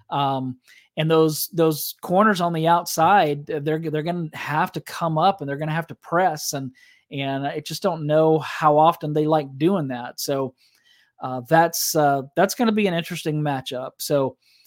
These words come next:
I would say the, the most interesting matchups are going to be Micah Parsons and Colton McKivitz and the rest of the, the Dallas pass rush against the forty-niners offensive line. And then this, uh,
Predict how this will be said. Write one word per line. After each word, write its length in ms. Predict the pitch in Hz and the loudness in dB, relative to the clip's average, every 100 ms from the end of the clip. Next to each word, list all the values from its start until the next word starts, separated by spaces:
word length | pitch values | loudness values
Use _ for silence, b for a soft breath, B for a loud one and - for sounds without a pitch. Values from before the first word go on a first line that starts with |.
| b b b b _ | b b b b _
I 80 | 185 | 4
would 140 | 240 | 4
say 260 | 220 196 180 | 4 6 6
the, 240 | 170 156 | 4 2
the 120 | 156 156 | 2 0
most 240 | 180 196 | 0 4
interesting 380 | 208 196 208 170 | 2 2 -4 2
matchups 720 | 165 165 - 156 - - - - | 4 4 4 0 0 -6 -8 0
are 140 | 156 | 0
going 320 | 139 156 160 156 | 2 0 0 -2
to 40 | |
be 440 | 143 147 143 131 _ _ _ _ _ _ _ _ - _ | -2 0 -2 -4 _ _ _ _ _ _ _ _ -20 _
Micah 340 | 131 147 175 175 | -8 0 0 0
Parsons 520 | - 165 165 170 156 | 2 2 2 -2 -4
and 140 | 147 | -6
Colton 280 | - 160 170 | 0 0 2
McKivitz 640 | 165 156 139 143 - - - _ _ _ - | -2 -2 -4 -4 -6 -12 -14 _ _ _ -8
and 120 | 143 | -4
the 80 | 147 | 2
rest 320 | 175 180 - | 2 2 0
of 240 | 156 139 - | -2 -2 -4
the, 160 | 147 135 - | -4 -4 -6
the 280 | 151 147 139 - 151 | -4 -2 -4 -14 -4
Dallas 400 | 156 156 165 156 | 2 4 4 0
pass 360 | - 147 147 - | -4 -4 -4 -4
rush 280 | 143 143 147 | -4 -4 -6
against 260 | 139 143 | -8 -8
the 80 | 143 | -10
forty-niners 580 | - 151 151 151 151 143 | -2 -2 0 0 -2 -2
offensive 420 | 139 - 147 151 | -4 -4 -6 -6
line. 360 | 135 131 127 127 b b b b b b - | -4 -2 -2 -6 b b b b b b -2
And 120 | 180 | 2
then 180 | 208 208 | 2 4
this, 400 | 202 196 - - | 4 4 0 2
uh, 360 | 175 165 165 | 4 6 4